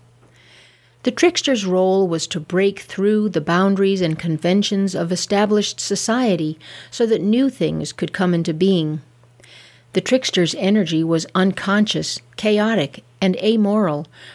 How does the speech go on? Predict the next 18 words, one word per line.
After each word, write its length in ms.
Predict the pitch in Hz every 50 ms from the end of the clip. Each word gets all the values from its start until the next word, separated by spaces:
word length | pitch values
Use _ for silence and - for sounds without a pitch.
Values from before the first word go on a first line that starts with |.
| - _
provoking 540 | - 208 185 208 214 220 220 247 220 220
chagrin, 800 | 214 214 - - 208 185 175 214 226 240 233 196 165 156 151 151 - - - _ _ -
exposing 720 | 214 214 - - - 269 277 285 277 254 247 233 214 196
weakness. 540 | 220 262 254 - 185 143 147 - - - - _ _ _ _ _ _ _ _ _ - - - - _ -
But 280 | 247 254 262 254 - -
it 180 | 240 233 226 -
transformed 760 | - - 226 220 214 214 - - - 247 254 262 262 269 247
the 80 | 269
world 520 | 247 214 220 214 196 175 160 156 156 160 -
into 360 | - - 190 190 185 - 185
conscious, 720 | 175 - - - 185 190 196 196 - 208 202 196 - - - - - - - - _ _
integrated, 640 | 214 220 214 214 196 175 180 170 165 160 170 170 165 -
and 220 | - 185 180 175
responsible 680 | 175 175 - - - 202 208 208 208 - 190 190 196 170
action, 520 | 165 208 226 226 - - 160 147 151 160 - - _ - - - - - - - - _
leaving 280 | - 226 247 226 254 233
it 160 | 240 220 214
refreshed 760 | 220 233 214 214 - - 220 190 151 175 - - - - -